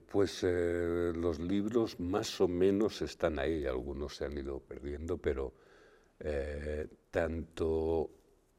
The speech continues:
mm, eh, este tío abuelo mío, que luego fue el director editorial de, de Bruguera, como, eh, el, el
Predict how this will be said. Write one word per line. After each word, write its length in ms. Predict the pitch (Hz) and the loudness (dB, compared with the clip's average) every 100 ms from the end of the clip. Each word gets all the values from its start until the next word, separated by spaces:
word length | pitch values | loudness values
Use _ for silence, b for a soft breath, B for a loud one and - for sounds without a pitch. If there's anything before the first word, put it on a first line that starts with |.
| - - | -20 -6
mm, 560 | 95 82 80 80 73 76 - - _ _ _ _ _ _ _ _ _ _ - - _ _ _ _ - | -4 -2 -2 -4 -4 -8 -14 -20 _ _ _ _ _ _ _ _ _ _ -20 -20 _ _ _ _ -12
eh, 260 | 90 90 - | -8 -8 -2
este 400 | 107 - - 101 | -2 0 0 -2
tío 260 | - 92 | 2 4
abuelo 320 | 87 87 87 85 | 4 6 4 4
mío, 380 | 95 92 71 | 4 4 2
que 160 | 69 71 - | -4 -6 -4
luego 240 | 71 76 | -4 -4
fue 160 | - 85 | -2 -4
el 60 | 76 | -2
director 420 | 80 80 - 80 | -4 -4 -2 -2
editorial 640 | 78 76 78 78 78 78 | -2 -4 -4 -4 -2 -2
de, 320 | 76 76 71 - _ - | -4 -6 -8 -14 _ -6
de 120 | - | -4
Bruguera, 420 | 69 82 92 82 - _ B B B _ | -2 -2 0 -2 -8 _ B B B _
como, 800 | - 92 90 90 92 95 101 - - | 2 2 4 2 4 6 6 4 -4
eh, 500 | 85 76 76 76 76 - _ | -2 -2 -2 -4 -6 -12 _
el, 520 | - 73 69 69 69 67 | -8 -6 -6 -6 -6 -6
el 380 | 71 67 67 | -8 -8 -8